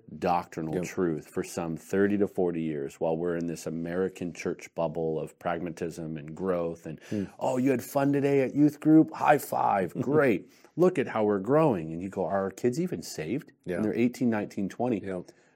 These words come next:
Speaker 1: Why, when they went away to college and university, did they not really hold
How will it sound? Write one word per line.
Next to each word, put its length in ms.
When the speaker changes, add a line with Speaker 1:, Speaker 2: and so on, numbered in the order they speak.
Speaker 1:
Why, 400
when 120
they 80
went 160
away 120
to 80
college 420
and 100
university, 600
did 140
they 120
not 260
really 220
hold 500